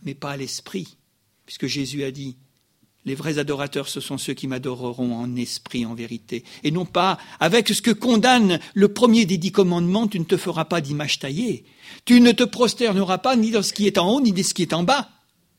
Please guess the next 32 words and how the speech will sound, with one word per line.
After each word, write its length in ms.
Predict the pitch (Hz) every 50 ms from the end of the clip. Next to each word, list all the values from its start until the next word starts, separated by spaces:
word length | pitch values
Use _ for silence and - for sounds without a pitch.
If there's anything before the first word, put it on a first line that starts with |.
| _ _ _ _ _ _ _ _ _ _ _
parce 180 | - 160 - -
que 80 | 233
Dieu 180 | 208 165 220 262
est 140 | 247 - 247
esprit 400 | 226 - - - - 262 262 226
et 40 |
vérité. » 540 | 180 180 185 156 185 180 - 247 311 254 202 - _ _ _ _ _ _ _ _ -
Et 100 | 165 208
nous 120 | 254 269
voyons 260 | 262 269 269 302 294
que 120 | 254 254 226
cette 180 | 220 254 202
Église 300 | 294 262 285 285 262 202
qui, 100 | - -
normalement, 480 | 214 226 220 233 233 240 240 240 240 226
a 80 | 208 196
devait 400 | 175 214 214 214 220 196 - - - - - _ _ _ _ _ _ _ _ _ _ _ _ -
exclure 600 | 294 294 - - - - 311 349 339 269 - -
toute, 400 | _ - 359 320 - - - 247
euh, 260 | 240 208 190 175 160 - _ _ _ _ _ _ _ _ _
toute 220 | - 320 294 - -
idolâtrie 640 | 214 180 202 196 196 185 185 - - 226 247 240 - - -
est 100 | - 156
retombée 520 | 156 - 185 202 208 202 180 160 170 262 320
dans 100 | 277 208
l'idolâtrie, 600 | 170 170 160 156 151 143 - - 151 151 - - _ _ _ _ _ _ _ _ -
avec 320 | - 160 175 220 214 214
le 160 | 208 185 185
sensitif, 720 | 175 - - - - 214 208 208 240 208 - 302 247 -
avec 260 | 202 185 175 202 202 -
le 100 | 190 175
sensuel, 760 | - - - - 240 233 208 - 262 277 277 277 220 170